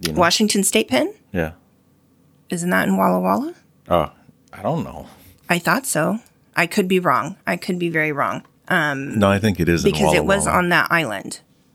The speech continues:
Speaker 2: and then they moved it. I,
Speaker 1: Okay.
Speaker 2: I'm not sure where it got moved to.
Speaker 1: No, I'm pretty sure it's Walla Walla.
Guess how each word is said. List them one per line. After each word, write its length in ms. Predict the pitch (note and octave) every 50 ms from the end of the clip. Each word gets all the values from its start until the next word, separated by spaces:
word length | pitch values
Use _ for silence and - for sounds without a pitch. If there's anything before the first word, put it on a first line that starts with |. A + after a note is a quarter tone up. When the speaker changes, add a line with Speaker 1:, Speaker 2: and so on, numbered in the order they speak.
| _ _
Speaker 2:
and 160 | - D#3 D3+
then 100 | C#3 C#3
they 80 | C3 A#2+
moved 280 | B2+ C3 C3+ - - -
it. 180 | - - - _ _
I, 100 | - D3 -
Speaker 1:
Okay. 240 | - C#3+ - - - - _ _ _ _ _ _ _
Speaker 2:
I'm 120 | - F3 E3+
not 140 | D#3+ D3 -
sure 160 | - - F2
where 140 | - D#2 - -
it 60 | -
got 180 | - - -
moved 200 | - - - - -
to. 100 | - - - _ _ - - - - - _ - _ - -
Speaker 1:
No, 80 | G#2+ G2
I'm 100 | F#2+ F#2
pretty 180 | - A2+ G2+ F2+
sure 180 | - - F2 D#2
it's 140 | C#2+ -
Walla 220 | - D2 D2+ C#2+ C#2+
Walla. 340 | C#2 C#2+ C#2+ D2 D#2 E2